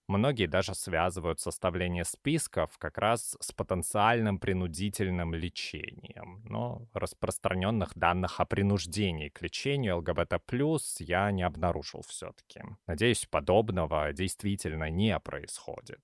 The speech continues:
Но от этого не легче. Если родители отправляют запутавшихся подростков к врачам, или взрослые люди ломают себе психику в надежде излечиться, ничего положительного и в таком по-прежнему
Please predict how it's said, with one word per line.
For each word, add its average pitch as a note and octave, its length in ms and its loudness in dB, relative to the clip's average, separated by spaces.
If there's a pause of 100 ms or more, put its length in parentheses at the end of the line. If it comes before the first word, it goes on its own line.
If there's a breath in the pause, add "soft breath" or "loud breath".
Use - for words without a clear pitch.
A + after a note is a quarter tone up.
(340)
Но G#2 160 8
от - 120 6
этого A#2+ 260 6
не G#2+ 180 6
легче. - 600 4 (160)
Если E2+ 760 2
родители G#2 500 2
отправляют D#2 640 0
запутавшихся E2 920 -2
подростков F#2+ 680 2
к C3 120 4
врачам, A#2 800 2
или D2 340 -6
взрослые E2 680 2
люди G2+ 240 2
ломают F#2+ 480 4
себе F2+ 260 0
психику F#2 680 -2
в D#2+ 120 -6
надежде F#2 560 4
излечиться, F2+ 1080 0
ничего A2 440 4
положительного D#2+ 960 0
и G2 160 -4
в - 140 -8
таком - 720 0
по-прежнему E2+ 880 -2